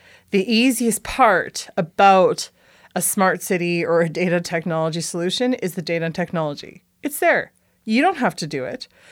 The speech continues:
I mean, like, there are far smarter people coming up with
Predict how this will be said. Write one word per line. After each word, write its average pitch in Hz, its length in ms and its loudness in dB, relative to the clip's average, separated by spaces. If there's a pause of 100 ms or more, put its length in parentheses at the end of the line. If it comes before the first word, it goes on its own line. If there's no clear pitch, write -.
(140)
I 208 60 2
mean, 220 320 4 (200)
like, 208 320 0
there 302 160 2
are 190 140 4
far 285 420 0
smarter 247 340 0
people 226 280 -4
coming 208 440 -2
up 196 200 2
with 170 300 -2